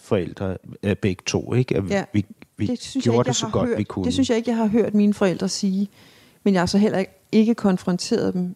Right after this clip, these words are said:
Speaker 2: Jeg har jo, hvad kan man sige, konfronteret dem i, i, øh, i tusindvis af sider, altså romansider. Men det er ikke en samtale, vi har haft på den
Speaker 1: Jamen,
Speaker 2: måde.
Speaker 1: jamen, der, der, hvor du er i Danmark, ikke? Og,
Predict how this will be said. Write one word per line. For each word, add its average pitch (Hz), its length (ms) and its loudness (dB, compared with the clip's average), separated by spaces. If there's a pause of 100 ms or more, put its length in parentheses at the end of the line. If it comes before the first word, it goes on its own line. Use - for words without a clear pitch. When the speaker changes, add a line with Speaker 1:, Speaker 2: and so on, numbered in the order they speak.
Speaker 2:
Jeg 196 120 -2
har 190 100 2
jo, 180 180 2
hvad 190 160 -4
kan 190 120 0
man 185 80 0
sige, 190 160 -4
konfronteret 190 640 0
dem 190 100 4
i, 175 220 2
i, 185 200 -2 (100)
øh, 180 360 2
i 180 200 -4 (160)
tusindvis 202 560 2
af 196 60 -2
sider, 208 380 2 (480)
altså 190 200 -2
romansider. 190 680 0 (420)
Men 196 120 2
det 196 60 -2
er 185 40 0
ikke 185 100 0
en 214 60 4
samtale, 196 560 0
vi 180 80 -4
har 180 100 -2
haft 180 420 -6 (580)
på 202 60 -8
den 196 200 -6
Speaker 1:
Jamen, 117 160 2
Speaker 2:
måde. 170 160 -2
Speaker 1:
jamen, 113 220 0 (160)
der, 151 120 2 (180)
der, 147 140 2
hvor 143 140 2
du 143 240 2
er 110 100 6
i 117 120 4
Danmark, 101 580 -4
ikke? 143 240 0
Og, - 100 -2